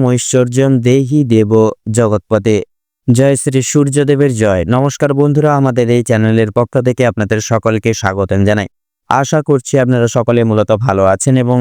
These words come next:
সুস্থ আছেন। আজ আটই জুলাই দু হাজার পঁচিশ। আজকের বাংলা তারিখ হচ্ছে তেইশে আষাঢ় চৌদ্দশো বত্রিশ বঙ্গাব্দ।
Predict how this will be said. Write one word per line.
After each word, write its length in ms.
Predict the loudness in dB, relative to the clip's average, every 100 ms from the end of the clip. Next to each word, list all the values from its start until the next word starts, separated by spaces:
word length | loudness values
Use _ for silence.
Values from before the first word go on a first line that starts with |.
| -2 -6
সুস্থ 320 | -6 -4 -2 0
আছেন। 320 | 0 0 -2 -2 -4 _ _ _ _ _ _ _ _ -2
আজ 280 | 0 0 -2 -10 _ -4
আটই 380 | -2 -2 0 0
জুলাই 380 | 2 2 2 2 0 -2 _ -4
দু 160 | 0 2
হাজার 420 | 2 -2 0 0 0
পঁচিশ। 480 | -2 -2 0 0 -2 -10 -6
আজকের 320 | -6 -2 -2
বাংলা 300 | 0 0 0 0
তারিখ 260 | -2 0
হচ্ছে 260 | 0 0 -2
তেইশে 460 | 0 0 0 0 0
আষাঢ় 460 | 0 -2 -2 0 0 -4 _ _ 0
চৌদ্দশো 440 | 0 2 0 0
বত্রিশ 540 | 0 -2 _ -2 -2 -2
বঙ্গাব্দ। 540 | -2 0 0 0 0